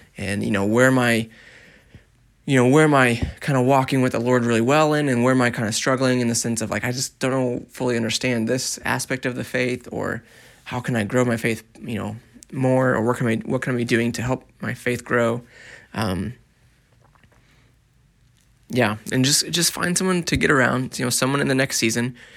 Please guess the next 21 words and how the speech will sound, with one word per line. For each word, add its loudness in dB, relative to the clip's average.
who -4
can -2
get 2
around 2
you -2
and -4
support -4
you -2
in -4
that -6
way. -4
And -2
if -6
you're, 2
um, -6
you -4
know, 0
if -6
you're 2
someone 0
who's 2